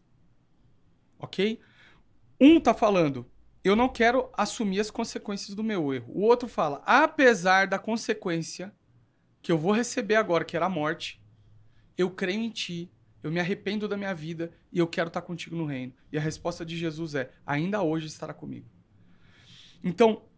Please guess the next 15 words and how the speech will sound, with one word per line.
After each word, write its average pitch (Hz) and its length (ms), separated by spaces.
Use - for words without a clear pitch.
a 175 120
consequência 208 920
do 156 100
pecado, 151 640
ela 196 200
sempre 262 460
vai 175 260
existir. 180 680
E 185 120
essa 233 220
consequência 240 840
não 233 360
tem 247 280
a 180 120
ver 156 500